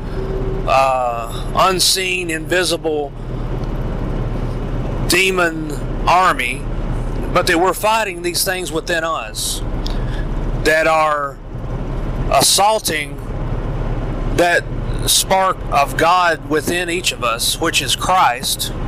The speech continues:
which is the anointing. And we're fighting those things that stand in opposition to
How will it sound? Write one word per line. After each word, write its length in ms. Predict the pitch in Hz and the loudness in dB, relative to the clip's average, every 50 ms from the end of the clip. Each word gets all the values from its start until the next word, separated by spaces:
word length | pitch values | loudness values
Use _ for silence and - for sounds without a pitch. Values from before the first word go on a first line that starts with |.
| - - - - - - - - - - - - - - - - | -2 -2 -2 -2 -2 -2 -4 -4 -4 -4 -2 -2 -2 -2 -2 0
which 180 | 165 160 - - | 0 2 2 2
is 120 | 151 139 | 0 0
the 120 | 147 165 165 | 2 0 0
anointing. 640 | 160 156 170 170 160 143 135 120 - 135 127 131 - - - - - - - - - | 0 0 0 -2 -2 -2 -4 -6 -6 -6 -6 -8 -8 -6 -6 -4 -4 -4 -4 -2 0
And 480 | - 156 165 165 160 151 147 143 - | 2 2 4 4 2 0 -2 0 2
we're 180 | 156 180 185 170 | 2 4 4 2
fighting 800 | - - 202 202 202 196 185 170 170 165 160 135 - - - 143 143 | 2 2 2 2 2 2 0 0 -2 -4 -4 -6 -6 -6 -4 0 2
those 300 | 190 202 208 208 - - | 4 4 4 4 4 2
things 440 | 208 190 190 190 190 185 160 - | 2 0 0 -2 -4 -2 -4 0
that 260 | - 175 160 160 151 - - - - - | 2 2 2 2 2 -2 -6 -12 -8 -4
stand 320 | - - - 202 196 196 | -2 0 2 2 4 4
in 100 | 190 180 | 4 4
opposition 800 | 180 165 - - 160 143 - 202 214 190 - - 143 139 139 139 131 - - - - - - - - - - - - - | 4 2 2 0 -2 0 2 2 2 2 2 0 -2 -4 -8 -10 -10 -8 -8 -6 -6 -4 -4 -2 -2 -2 -2 -2 0 2
to 500 | - 190 214 208 196 165 143 143 143 | 2 4 4 4 4 4 4 2 -2